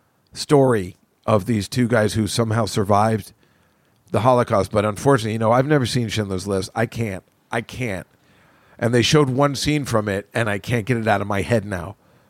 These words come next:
And this is why I didn't want to see the movie. I can't get it out of my head. And, of course, all this stuff that's going on in the world is just freaking me out. It's freaking out so many people I know.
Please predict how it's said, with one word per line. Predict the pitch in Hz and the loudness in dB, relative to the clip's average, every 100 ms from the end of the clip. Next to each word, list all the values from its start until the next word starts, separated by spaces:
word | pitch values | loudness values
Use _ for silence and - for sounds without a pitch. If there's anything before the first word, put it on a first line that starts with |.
| _ _ _ _ _ - | _ _ _ _ _ -2
And | 110 | 2
this | 113 90 | 2 2
is | 104 | 4
why | 107 101 98 95 | 4 6 2 -2
I | - | 0
didn't | 113 107 | 0 0
want | 101 | 0
to | 98 | 0
see | 117 98 | 0 0
the | 98 | 2
movie. | 101 92 | 2 2
I | 80 | -4
can't | - 107 90 | -2 -4 0
get | 107 | 0
it | 95 | 2
out | 92 | 2
of | 92 | 0
my | 90 | -2
head. | 87 95 87 87 | 0 -2 -2 -4
And, | 101 95 | -2 -2
of | 92 | 0
course, | 113 92 | 2 2
all | - 120 113 | 4 4 4
this | 113 | 2
stuff | - 104 | 0 -2
that's | 98 95 | -2 -4
going | 117 95 | 0 2
on | 95 92 | 2 0
in | |
the | 98 | -2
world | 92 90 90 87 - | -2 0 -2 -6 -4
is | 98 95 | -4 0
just | 101 - | -2 -2
freaking | - 113 110 107 | 2 2 2 -2
me | 101 98 | 0 2
out. | 95 95 | 2 0
It's | 92 | -4
freaking | - 120 104 | -4 -2 -2
out | 98 95 | -2 -2
so | - 135 127 | 2 4 4
many | 123 107 | 2 0
people | 110 110 95 98 | 2 0 2 0
I | 98 | 0
know. | 98 98 98 | 0 2 0